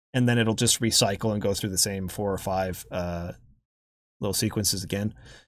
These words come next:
But it's like, you can't really choose. You have to take the rune, or else, otherwise the story can't continue, right?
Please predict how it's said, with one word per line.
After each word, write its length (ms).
But 80
it's 140
like, 160
you 40
can't 220
really 220
choose. 580
You 80
have 460
to 100
take 300
the 100
rune, 280
or 180
else, 260
otherwise 380
the 60
story 300
can't 260
continue, 480
right? 220